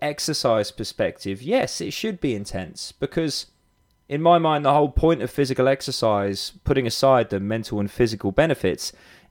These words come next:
is physical progression, and your body won't change unless you challenge it.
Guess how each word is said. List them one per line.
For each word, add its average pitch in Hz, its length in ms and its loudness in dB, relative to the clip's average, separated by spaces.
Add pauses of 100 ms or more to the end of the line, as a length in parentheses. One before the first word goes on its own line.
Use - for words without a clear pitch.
is 139 540 6 (100)
physical 151 580 2
progression, 135 720 0 (420)
and 127 160 -4
your 151 100 2
body 165 240 4
won't 143 280 0
change 147 340 -2
unless 113 260 -4
you 113 60 -6
challenge 143 400 -4
it. - 200 -10